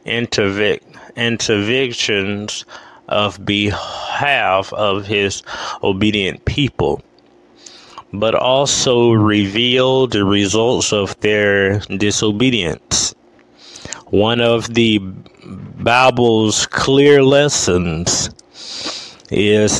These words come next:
that when people hurt badly enough, they often turn to God for relief,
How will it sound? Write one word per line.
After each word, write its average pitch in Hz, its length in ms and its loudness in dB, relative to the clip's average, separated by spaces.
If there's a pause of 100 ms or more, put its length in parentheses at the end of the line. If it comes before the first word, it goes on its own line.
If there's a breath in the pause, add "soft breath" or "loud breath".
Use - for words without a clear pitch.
that 101 680 2
when 101 280 2
people 120 760 4
hurt 143 680 2 (180)
badly 151 880 2
enough, 151 680 2 (560 loud breath)
they 110 220 6
often 120 680 4
turn 143 480 2
to 151 220 4
God 113 440 4
for 104 280 4
relief, 101 600 2